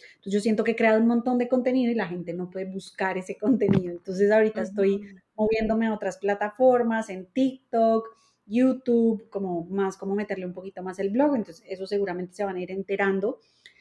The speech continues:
Speaker 1: Em, tengo varios cursos, tanto pagos como gratis, ya sea que les interese temas de finanzas personales. Tengo asesorías para emprendimientos, que es uno de los servicios que más me divierte, para ayudarles a,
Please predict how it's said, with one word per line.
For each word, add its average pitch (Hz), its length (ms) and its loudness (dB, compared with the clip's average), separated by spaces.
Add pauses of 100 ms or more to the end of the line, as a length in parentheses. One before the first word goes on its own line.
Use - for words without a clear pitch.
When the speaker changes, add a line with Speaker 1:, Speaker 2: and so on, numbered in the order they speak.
(340)
Speaker 1:
Em, 202 640 4
tengo 226 300 6
varios 240 400 6
cursos, 254 500 2
tanto 233 360 0
pagos 202 320 0
como 208 260 -2
gratis, 233 560 2
ya 202 140 0
sea 190 100 -4
que - 80 -18
les 196 140 -6
interese 190 420 -4
temas 185 300 -10
de 190 80 -8
finanzas 185 500 -12
personales. 220 880 0 (280)
Tengo 202 200 -2
asesorías 196 520 0
para 190 160 -4
emprendimientos, 196 680 -4
que - 100 -16
es 190 100 -8
uno 196 400 -4
de 190 80 -4
los 196 160 -4
servicios 185 480 -8
que 190 140 -8
más 185 460 -4
me 180 140 -6
divierte, 202 600 -2
para 180 180 -8
ayudarles 175 560 -8 (320)
a, 185 420 -2